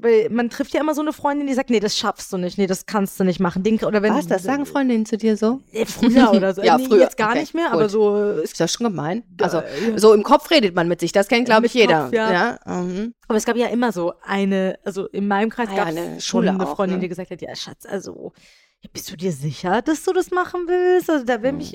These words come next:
Speaker 1: ne, so immer dieses... Äh
Speaker 2: Die eigene Unsicherheit einem schön hingeknallt, ne? Von
Speaker 1: Ja.
Speaker 2: ihr wahrscheinlich, weil sie es nicht zugetraut hat. Aber ist ein anderes
Speaker 1: Oder,
Speaker 2: Thema. Mhm.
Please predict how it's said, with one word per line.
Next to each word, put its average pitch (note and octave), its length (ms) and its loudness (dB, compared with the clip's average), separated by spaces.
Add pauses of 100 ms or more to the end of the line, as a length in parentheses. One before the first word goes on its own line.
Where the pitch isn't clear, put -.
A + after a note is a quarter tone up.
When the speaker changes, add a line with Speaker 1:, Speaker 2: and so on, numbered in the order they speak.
(160)
Speaker 1:
ne, C4 240 4
so A#3 100 -2
immer A#3 180 0
dieses... G#3 520 -2
Äh F3+ 480 -2
Speaker 2:
Die F3 100 -2
eigene F#3 300 0
Unsicherheit G#3 840 0
einem D#3 220 -2
schön E3+ 220 0
hingeknallt, D#3+ 680 -4
ne? G#3 280 4
Von F#3+ 140 0
Speaker 1:
Ja. A#3 160 2
Speaker 2:
ihr A3 120 6
wahrscheinlich, D#3+ 340 0
weil D#3 140 0
sie G3 100 -6
es F3+ 160 -8
nicht F3 180 -8
zugetraut E3+ 300 -4
hat. - 80 2
Aber D#4+ 160 6
ist D#4 100 0
ein C#4 60 -6
anderes G3 300 -4
Speaker 1:
Oder, B3 100 -2
Speaker 2:
Thema. G#3+ 440 0
Mhm. G3+ 340 -6